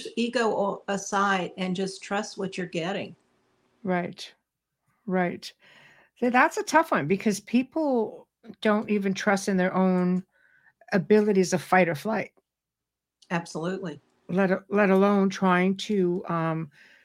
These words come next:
Speaker 2: communicate, you know, with their pets. So what is it like communicating with pets compared to, let's say, an adult? We have a lot of blockage as adults, you know,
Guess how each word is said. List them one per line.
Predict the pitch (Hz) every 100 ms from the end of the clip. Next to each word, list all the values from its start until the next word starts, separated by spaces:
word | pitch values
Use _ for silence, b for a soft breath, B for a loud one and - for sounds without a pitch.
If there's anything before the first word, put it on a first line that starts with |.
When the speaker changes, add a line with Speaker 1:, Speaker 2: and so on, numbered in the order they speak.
| b
Speaker 2:
communicate, | - 208 202 196 190 185 190 180 - - - _ _ -
you | 185
know, | 175 160
with | 156 180 180 -
their | - 165
pets. | 147 - 240 - - - B B B B
So | - - 262 247 254 _ _
what | - 202 285
is | 508 480 480
it |
like | 254 294 320
communicating | - 320 254 220 220 214
with | 202 196
pets | 202 202 - - _ -
compared | 214 208 202 202 208 208
to, | 214 202
let's | 185 190 -
say, | 190 185 175
an | 170
adult? | 160 165 254 - - - _ _ _ _ _ _ _ _ _ _ _ _ _ _ - - _ _ _ _
We | 185
have | 285
a | 294
lot | 254
of | 190
blockage | 143 190 190 190 - - - -
as | - 160
adults, | 165 175 147 - -
you | - 165
know, | 156 160